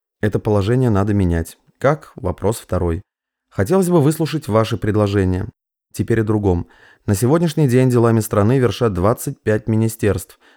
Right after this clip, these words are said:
двенадцать госкомитетов, двадцать три просто комитета, пятнадцать федеральных служб, департамент налоговой полиции, Российское космическое агентство и Главное управление охраны. Итого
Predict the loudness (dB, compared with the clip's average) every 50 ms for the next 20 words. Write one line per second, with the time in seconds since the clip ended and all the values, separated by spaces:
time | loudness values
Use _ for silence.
0 | _ _ -10 -4 -2 0 2 2 2 0 -2 -4 -8 -8 -8 -8 -6 -2 -2 -2
1 | -2 -4 -6 _ -2 0 2 2 0 -2 -2 -2 -2 -2 -4 -6 -10 -10 _ _
2 | _ _ _ _ _ -6 -2 0 0 0 0 -4 -6 -4 -2 -2 -2 -2 -2 -2
3 | -2 -2 -2 -2 -4 -8 -6 -2 -2 0 0 -2 -2 -6 -6 -6 -10 -14 -14 _
4 | _ _ _ _ _ _ -8 -6 -2 -2 -2 -2 -2 -4 -10 -8 -6 -2 0 2
5 | 2 2 2 0 -2 -4 -4 -6 -6 -6 -6 -8 -12 _ -16 _ -8 -6 -6 -4
6 | -2 -4 -4 -2 -2 0 0 0 0 0 0 0 2 2 2 2 0 0 -2 -2
7 | -2 -2 -2 -2 -4 -6 -10 -12 -12 -12 _ _ _ _ _ _ _ _ _ _
8 | _ 0 0 0 0 -2 -6 -6 -4 -4 -4 0 0 -2 0 0 -2 -2 -2 -4
9 | -6 -2 0 0 0 2 0 0 0 -2 -4 -6 -8 -6 -4 -4 -4 0 2 2
10 | 2 2 2 2 0 -2 -2 -4 -4 0 0 0 2 2 2 0 0 0 -2 -4
11 | -4 -4 -4 -4 -4 -6 -10 -14 _ _ _ _ _ _ _ _ _ _ -4 -4
12 | -2 0 -2 -2 -2 -2 -4 -4 -6